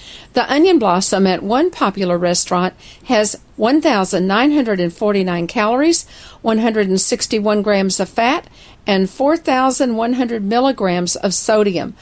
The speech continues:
more than double the daily sodium limit for healthy adults. Instead, try a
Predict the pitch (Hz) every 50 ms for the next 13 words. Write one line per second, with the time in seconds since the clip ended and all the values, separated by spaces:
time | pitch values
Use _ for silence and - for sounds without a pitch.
0 | - - - - - _ 214 214 240 247 247 240 254 208 196 208 233 233 240 269
1 | 269 262 269 262 240 247 208 196 202 202 202 208 208 - - 247 233 240 247 262
2 | 254 247 233 233 233 233 214 165 - - - - - 190 180 175 226 190 190 -
3 | 214 196 196 196 196 196 175 - - - - - - - - - - - - _
4 | - - - - - - - - - - - - - - - - - - - -
5 | - 247 233 233 208 - - - 302 330 370 330 208 170 196 233 - - _ -
6 | - - - - - - _ - - - - 240 202 180 180 190 233 294 320 -
7 | - - - - - - - - - - - - - - 226 214 214 208 -